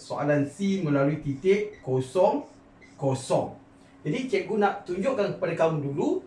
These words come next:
bagaimanakah, uh, bentuk garisan yang melalui titik A selari dengan P Q,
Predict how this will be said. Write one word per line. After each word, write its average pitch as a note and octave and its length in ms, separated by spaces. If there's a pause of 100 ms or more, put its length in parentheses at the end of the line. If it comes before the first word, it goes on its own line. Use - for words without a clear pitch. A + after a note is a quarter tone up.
(220)
bagaimanakah, G3 1040 (240)
uh, E3 240
bentuk - 560
garisan F3 800
yang E3 240
melalui D3 320
titik C#3 320
A G3+ 480 (200)
selari D#3+ 560
dengan C#3 320
P D#3+ 160
Q, G3+ 480